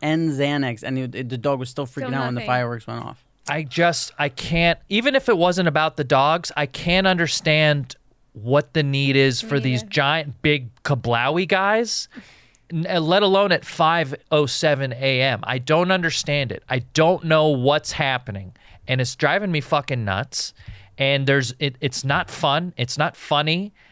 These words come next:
Speaker 3: And, uh, <laughs> I'm fucking upset about it. And I, I don't know why this year all of a sudden. I guess it's because people just have been stuck at home and they're fucking bored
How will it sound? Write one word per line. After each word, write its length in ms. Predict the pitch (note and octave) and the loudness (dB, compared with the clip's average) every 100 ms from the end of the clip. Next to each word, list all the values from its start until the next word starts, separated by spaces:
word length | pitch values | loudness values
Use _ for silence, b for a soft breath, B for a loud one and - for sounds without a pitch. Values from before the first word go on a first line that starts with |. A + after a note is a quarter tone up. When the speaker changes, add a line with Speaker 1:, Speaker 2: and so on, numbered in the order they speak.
| b - | b -4
Speaker 3:
And, 340 | C3 C3 B2+ | 0 0 2
uh, 280 | B2+ B2 C3 | 2 4 2
<laughs> 180 | C#3+ - D#4+ - D4 | 2 0 2 2 2
I'm 100 | G3+ | 0
fucking 380 | B3+ F3 - D#3 | -2 -6 -6 -4
upset 480 | D3 E3 - F3 D#3 | -2 -2 -2 0 2
about 320 | D#3 D3+ D#3+ | 2 0 2
it. 160 | F3 - B B B B | 0 -2 B B B B
And 560 | C#3 C#3 C#3 C#3 C#3 B2 - | -2 2 2 2 -2 -8 -6
I, 180 | D3 D3+ - - - | -6 -6 -10 -10 -4
I 100 | D#3 | 0
don't 120 | F#3 | 2
know 100 | F#3 | 4
why 260 | D#3+ E3 D#3 | 4 2 0
this 380 | A#2+ E3 - D3+ | 0 -2 -2 0
year 240 | D#3 C#3 | 2 2
all 220 | A#2 B2 | 2 2
of 80 | A#2 | 0
a 40 | |
sudden. 240 | A2+ A#2+ A2 | -2 -2 -2
I 60 | |
guess 260 | A2+ D3 D3+ | -2 0 -2
it's 100 | E3+ | -4
because 280 | F#3 F3+ D3 | -6 -4 -4
people 360 | D#3+ - D3+ B2+ | -4 -2 -2 -2
just 240 | C3+ B2+ | -4 -6
have 100 | B2+ | -4
been 220 | B2 A#2+ | -4 -4
stuck 300 | - C3 A#2+ | -4 -4 -4
at 60 | A#2 | -4
home 280 | A2+ B2 C3 | -2 -2 -2
and 100 | B2 | -2
they're 80 | A#2 | -2
fucking 340 | A#2 - A2 | -2 -4 -4
bored 420 | G#2 G2+ A#2+ C#3 | -4 -2 -2 -2